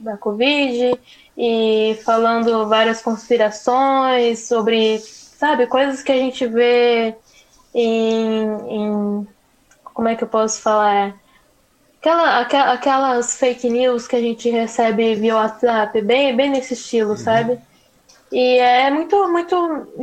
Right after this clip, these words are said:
Speaker 1: difícil tentar entender como, como as pessoas acabam chegando a acreditar nesses discursos, né, nessas informações. O que eu percebo, né, é que não, não tá se informando no lugar certo,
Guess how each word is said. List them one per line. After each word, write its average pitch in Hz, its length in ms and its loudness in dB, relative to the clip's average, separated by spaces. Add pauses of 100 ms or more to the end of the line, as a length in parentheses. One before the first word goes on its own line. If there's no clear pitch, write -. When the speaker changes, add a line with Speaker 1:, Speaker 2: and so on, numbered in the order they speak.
(120)
Speaker 1:
difícil 320 540 -4
tentar 269 340 0
entender 233 760 0
como, 226 260 -2
como 247 180 0
as 240 100 -2
pessoas 233 540 -2
acabam 233 540 0
chegando 240 720 2
a 220 300 4
acreditar 226 600 -2
nesses 220 560 -2
discursos, 220 680 -2
né, 208 220 0
nessas 202 420 -4 (340)
informações. 220 760 -2
O - 20 -12
que 247 120 0
eu 294 320 0 (580)
percebo, 254 680 2
né, 233 420 2
é - 20 -2
que 294 240 -10
não, 320 600 -4
não 294 180 -4
tá 302 160 -2
se 302 100 -6
informando 277 560 0
no 262 160 0
lugar 254 380 0
certo, 254 560 0